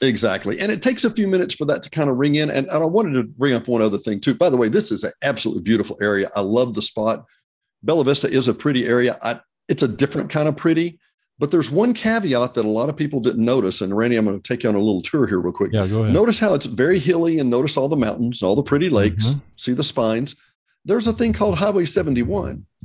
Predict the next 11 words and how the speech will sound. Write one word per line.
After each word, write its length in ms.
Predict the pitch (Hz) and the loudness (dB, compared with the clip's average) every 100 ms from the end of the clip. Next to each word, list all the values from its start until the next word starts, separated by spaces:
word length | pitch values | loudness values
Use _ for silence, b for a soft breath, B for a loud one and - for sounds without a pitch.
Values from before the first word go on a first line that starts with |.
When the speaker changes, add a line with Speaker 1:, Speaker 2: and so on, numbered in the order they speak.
| 85 73 82 80 87 - _ _ _ | -10 -8 -8 -6 -8 -10 _ _ _
Speaker 2:
Yes. 420 | 87 87 120 - _ _ - | -6 -6 -6 -14 _ _ -10
Speaker 1:
And 100 | 107 | -4
Highway 320 | 175 202 175 | -2 0 -2
seventy-one 640 | - 156 139 123 143 135 107 | 0 0 2 2 2 2 0
runs 240 | 101 90 | -2 -6
right 500 | 90 107 123 143 - _ - | -2 0 0 -2 -6 _ -10
smack 600 | - - 117 117 - - _ - | -8 -4 -4 -4 -8 -14 _ -6
Speaker 2:
Through 100 | 110 | 0
the 40 | 104 | 0
Speaker 1:
dab 260 | 95 90 | 2 0
Speaker 2:
middle. 160 | 120 | -4